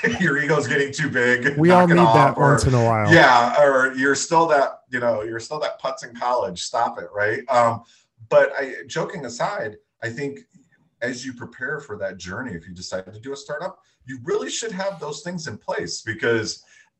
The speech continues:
Speaker 1: otherwise, yes, you're right, it will feel lonely, and that you don't want, um, because you already have enough things to doubt yourself on. Um, you don't wanna feel like you're alone or that no one else has gone through this before.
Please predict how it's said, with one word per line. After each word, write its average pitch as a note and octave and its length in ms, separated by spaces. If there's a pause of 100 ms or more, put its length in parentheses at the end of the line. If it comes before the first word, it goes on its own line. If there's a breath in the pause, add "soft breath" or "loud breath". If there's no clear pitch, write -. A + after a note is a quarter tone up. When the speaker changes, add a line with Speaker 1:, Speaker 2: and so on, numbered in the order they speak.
(520)
Speaker 1:
otherwise, C3+ 440
yes, A#2 240
you're G2+ 120
right, G2+ 320
it G#2 120
will F#2 240
feel F#2+ 240
lonely, E2+ 380 (300)
and G#2 280
that A2+ 240
you G#2+ 80
don't G2+ 240
want, E2+ 220 (280)
um, E2+ 280
because F#2+ 280
you A#2 60
already A#2 140
have A#2 140
enough G#2+ 340
things F2 380 (340 soft breath)
to G#2+ 100
doubt F2+ 340
yourself A2+ 400
on. D3 280 (400 soft breath)
Um, F#2 380
you A2 100
don't A#2+ 140
wanna A2 240
feel G2 280
like F2+ 280
you're F2 220
alone F#2 520
or F2+ 160
that F2+ 260
no G2+ 160
one G2 140
else F#2 200
has E2 100
gone E2+ 260
through E2 120
this D#2 180
before. D#2+ 400